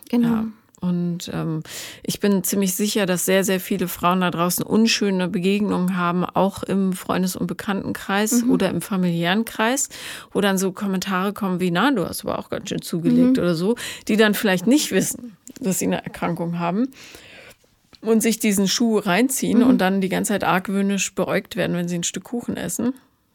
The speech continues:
Speaker 2: weil sie
Speaker 1: Mein-,
Speaker 2: eh schon so fett sind.
Speaker 1: meine Oma war so eine Kandidatin. Also sobald man da irgendwie mal ein bisschen zu viel hatte, war das, „Na, das Essen hat aber wieder gut geschmeckt“ und so.
Speaker 2: Mhm.
Speaker 1: Genau.
Speaker 2: Ja,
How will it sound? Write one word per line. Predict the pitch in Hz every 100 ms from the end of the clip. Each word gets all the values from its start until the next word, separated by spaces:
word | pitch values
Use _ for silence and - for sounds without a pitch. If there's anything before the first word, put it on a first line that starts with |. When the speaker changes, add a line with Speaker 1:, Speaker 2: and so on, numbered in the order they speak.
| _ _
Speaker 2:
weil | 185
sie | 165
Speaker 1:
Mein-, | 220
Speaker 2:
eh | 185
schon | -
so | 247
fett | - - 190 -
sind. |
Speaker 1:
meine | 220 220 220
Oma | 233 202
war | 190 185
so | 208
eine | 208
Kandidatin. | 214 233 226 226 220 - 240 233 262
Also | 233 220
sobald | 220 220 220
man | 226 214 214
da | 214 208
irgendwie | 214 220 226
mal | 220 214 214 -
ein | 220 220
bisschen | 233 - 226
zu | 220
viel | - 220 220
hatte, | 214 214 202
war | 196
das, | 202 202 -
„Na, | 254 311 _ - -
das | -
Essen | - 226 226
hat | 208
aber | 202 202
wieder | 208 202
gut | 202
geschmeckt“ | - - 196 208 208
und | 208
so. | 214
Speaker 2:
Mhm. | 226 - - - - - -
Speaker 1:
Genau. | - 220 214
Speaker 2:
Ja, | 220 -